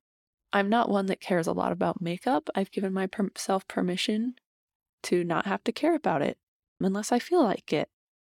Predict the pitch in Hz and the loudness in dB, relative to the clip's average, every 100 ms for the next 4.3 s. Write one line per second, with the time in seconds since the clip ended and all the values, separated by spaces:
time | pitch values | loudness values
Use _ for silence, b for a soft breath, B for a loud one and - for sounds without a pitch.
0 | _ _ _ _ _ _ - 170 170 170 | _ _ _ _ _ _ -4 -2 -2 -4
1 | 165 - - 160 160 - 170 175 202 220 | -6 -14 -6 -2 -2 -2 -2 0 2 2
2 | 262 254 - 294 311 240 208 233 - - | 0 0 0 2 4 4 4 2 -2 -2
3 | 262 277 254 247 - 240 226 202 208 220 | 2 2 4 2 2 4 6 4 2 4
4 | 196 170 - | 4 2 -2